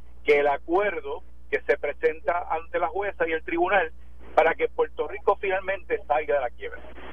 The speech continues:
Eso es lo que se radica esta noche.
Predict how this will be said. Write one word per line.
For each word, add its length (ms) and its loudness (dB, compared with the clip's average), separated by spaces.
Eso 280 8
es 40 4
lo 100 2
que 280 2
se 140 0
radica 420 0
esta 220 -2
noche. 400 -4